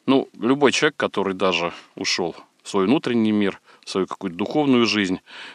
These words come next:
он не может совсем до конца отрешиться от того, что вокруг него происходит. Поэтому мы также в этой студии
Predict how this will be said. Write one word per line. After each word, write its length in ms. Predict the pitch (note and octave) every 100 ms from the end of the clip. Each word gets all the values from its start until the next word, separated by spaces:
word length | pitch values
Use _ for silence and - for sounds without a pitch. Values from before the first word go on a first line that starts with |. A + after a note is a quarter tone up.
| -
он 300 | A#2+ A2+ A2+
не 80 | B2+
может 300 | G#2+ E2 -
совсем 440 | G2 - G#2+ F2+ -
до 140 | F#2
конца 340 | - F#2+ - F#2+
отрешиться 640 | - G2 - E2 - - - - - - -
от 100 | -
того, 200 | F2+ D#2+
что 180 | - F2
вокруг 300 | F2 F2+ F#2+
него 180 | E2+
происходит. 720 | D#2 - F2 F2+ - E3+ D3+ - - - -
Поэтому 480 | G#2 G2 F#2+ F#2+ - _ - - _
мы 320 | G#2 B2 A#2+ - - _
также 360 | - G2+ - E2+
в 40 |
этой 220 | F2 -
студии 460 | - - D3 B2+ A2